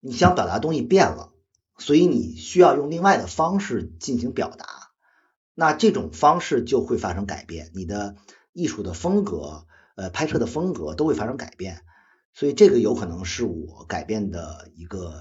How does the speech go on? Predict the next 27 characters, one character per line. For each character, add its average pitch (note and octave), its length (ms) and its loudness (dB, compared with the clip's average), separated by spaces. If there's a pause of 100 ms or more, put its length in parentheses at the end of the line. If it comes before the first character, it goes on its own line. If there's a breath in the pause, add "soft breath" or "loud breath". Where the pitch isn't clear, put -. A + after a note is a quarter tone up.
(160)
一 G2+ 80 -16
个 G2 80 -6
原 F2 280 -8
因。 F#2+ 220 -8 (220)
就 F3 140 6
比 - 100 -2
如 G#2+ 140 0
说 D3 160 2
一 D3 60 0
开 D#3 200 2
始 F2 460 -6
我， E2+ 340 -10 (460 soft breath)
呃， D#2+ 320 -12
小 A2+ 240 0
学 G#2 100 -8
的 D3 80 2
时 A2 140 -2
候 F#2 160 -2
我 G2 140 -2
写 G#2+ 180 -4
作 G2 120 -4
文， D#2 240 -8
我 G2+ 160 -6
会 - 140 2
写 - 200 -6
一 E2 120 -14
个 F#2 300 -8